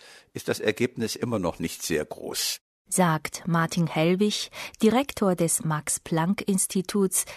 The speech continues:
Speaker 2: zur Erforschung von Gemeinschaftsgütern. Der angesehene Wirtschaftswissenschaftler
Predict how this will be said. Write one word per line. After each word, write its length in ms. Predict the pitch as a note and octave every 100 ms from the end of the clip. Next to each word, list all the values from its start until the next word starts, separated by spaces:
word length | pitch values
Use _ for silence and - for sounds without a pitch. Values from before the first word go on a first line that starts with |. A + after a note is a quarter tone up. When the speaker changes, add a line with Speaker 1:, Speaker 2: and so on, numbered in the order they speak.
| -
Speaker 2:
zur 280 | - G#3+ G3+
Erforschung 760 | G3 - A3+ A#3+ - A3+ G#3+
von 240 | - G3 F#3
Gemeinschaftsgütern. 1300 | F3+ F3 F#3+ G#3 F#3 D#3+ - - D#3 C#3 - A#2 D3+ _ _ _ _ _ - - -
Der 160 | A3+ -
angesehene 680 | D#4 C#4 F#3 F#3 G3 F#3+
Wirtschaftswissenschaftler 1400 | E3 G3+ - G#3 F#3+ - F#3+ - F#3+ - F#3 - F3+ F3